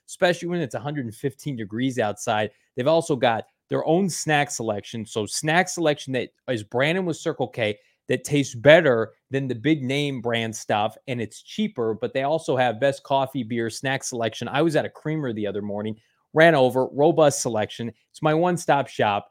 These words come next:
Thankfully, it's just two minutes away from my house. If you're wondering where the Circle K is nearest to you,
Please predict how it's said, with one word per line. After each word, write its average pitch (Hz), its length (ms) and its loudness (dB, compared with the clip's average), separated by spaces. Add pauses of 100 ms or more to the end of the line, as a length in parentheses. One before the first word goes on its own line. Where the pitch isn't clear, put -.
(140)
Thankfully, 151 520 0
it's - 160 -10
just - 260 -12
two 190 120 -4
minutes 151 280 -2
away 117 240 2
from 117 180 -8
my 104 160 -4
house. 123 300 0
If - 140 -10
you're 127 80 -2
wondering 170 480 2
where 135 120 2
the 113 80 -2
Circle 123 340 -4
K 139 200 0
is 113 180 0
nearest 113 340 -6
to 110 80 -8
you, 110 300 -2